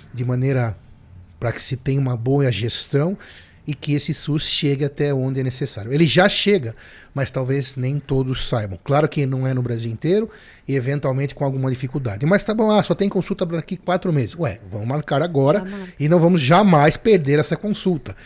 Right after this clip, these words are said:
Speaker 1: E é claro que o sus não vai ter hotelaria, não tem problema. Uma pessoa que tente passar num médico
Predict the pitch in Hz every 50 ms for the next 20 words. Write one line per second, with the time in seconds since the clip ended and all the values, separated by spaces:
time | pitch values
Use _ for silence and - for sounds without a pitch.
0 | - - - _ - 131 135 135 123 - - 151 156 180 214 208 175 - - 143
1 | 127 - - - 139 143 147 165 190 185 165 135 127 127 - 135 135 120 135 117
2 | 117 113 120 131 120 110 113 135 151 170 156 - - 147 156 175 - - 214 208
3 | 202 156 156 143 127 101 - - - _ _ _ _ _ _ _ _ _ _ -
4 | - 127 131 139 139 - 135 - - 156 160 151 131 127 - 143 131 131 - 123
5 | - 131 117 - - - 127 117 107 104 - - - - _ _ - 131 131 131
6 | 131 123 123 117 110 104 - - 117